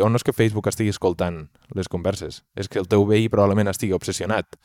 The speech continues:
mirant vídeos de gats, això ve de la mateixa torre, llavors, mm, et fotrà un anunci de gat. I com que el teu subconscient fins ara ignorava els anuncis de gats,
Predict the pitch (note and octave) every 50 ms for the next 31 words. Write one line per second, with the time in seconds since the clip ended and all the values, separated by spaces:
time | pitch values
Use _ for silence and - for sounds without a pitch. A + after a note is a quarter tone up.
0 | _ - _ _ _ _ - F2 F2 F2 F#2+ G2+ F#2+ E2+ D#2 F2 E2+ D#2+ E2+ F2
1 | - - A2 A2+ C3 D3 D#3 E3+ D#3+ - - - - G#2+ F2+ E2+ G2 F2 E2+ D#2
2 | D#2 D#2+ D2+ - F#2 - G#2 - - C3+ C#3 C3+ D#3+ D3 A2 F2 E2+ F2+ G2 G2+
3 | - _ - G2+ F2 D#2+ - - E2+ E2 - - E2+ D#2 - - E2+ D#2 D#2+ E2
4 | E2+ F2 - - - - - _ - G2 F2+ E2+ E2+ F2 F2+ F2 - A2 F2+ E2
5 | D#2+ D#2+ C#2+ - - - _ - _ - A2 G2+ G2 F#2+ F#2 - F#2 F2 - G#2
6 | G2+ G#2+ A2+ G#2 - A2+ G#2+ G2 B2+ C3 A#2 G2 - - E2+ E2+ - - A2 G#2
7 | E2 D2+ - - G2+ F#2+ - - F2 E2+ G2+ G#2+ G2 F2 D#2 D#2+ E2+ D#2+ F2+ F#2+
8 | F#2+ - - G#2 G2 A#2 A2 A#2 B2+ C#3+ C#3 -